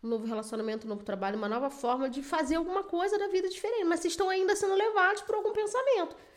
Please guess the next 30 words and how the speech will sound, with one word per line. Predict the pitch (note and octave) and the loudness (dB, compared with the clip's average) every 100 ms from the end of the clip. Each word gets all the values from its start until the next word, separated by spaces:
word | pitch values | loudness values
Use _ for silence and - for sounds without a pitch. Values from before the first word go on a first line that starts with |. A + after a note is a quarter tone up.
| - | -14
Seis | - - A4+ B4 D5+ D#5+ | -4 6 10 12 12 12
de | D#5+ D#5+ | 2 4
paus! | - D5 D#5 A#4 - - - - - - - _ _ _ _ _ _ _ _ _ _ _ _ _ _ _ _ | 12 12 12 12 8 -6 -8 -12 -20 -20 -20 _ _ _ _ _ _ _ _ _ _ _ _ _ _ _ _
Vitória! | - E4 B4 D#5+ F5 - - - - _ - - - | -10 2 8 10 12 10 4 -16 -20 _ -20 -10 2
A | G4+ | 4
estrela. | G4 C5 A#4 G#3 D3+ - - - - - - | 12 12 12 8 4 -6 -14 -10 -8 -6 -2
Por | E4 | 2
isso | - | 6
tem | C5 | 6
esse | - | 6
triunfo | C5 C#5+ B4+ C5+ B4+ | 10 12 12 12 8
aqui. | A#4+ A#4 A#4+ - - - - _ - - - | 8 8 6 -2 -18 -20 -20 _ -20 -20 -2
Dez | A#3+ E4 F#4 D4+ | 6 8 10 8
de | |
ouros. | B3 A3 G#3+ G#3+ - - _ - - - | 6 4 0 -4 -12 -18 _ -18 -14 -6
Cara, | - E4+ D4+ G#3+ | 8 12 12 12
eu | A#3 | 8
vou | D#4 | 8
mostrar | C5+ A4+ G4+ | 6 6 6
uma | E4 | 4
coisa | E4 D4 | 2 2
pra | B3+ | 2
vocês, | A3+ A3 D4+ | 0 0 0
mas | D4+ | 2
eu | C#4+ | 4
vou | C#4+ | 2
ter | D4+ | 0
que | - | 0
tapar | D#4+ E4+ E4+ | 0 2 0
aqui. | F4+ - B3 A#3 | 0 -2 -8 -8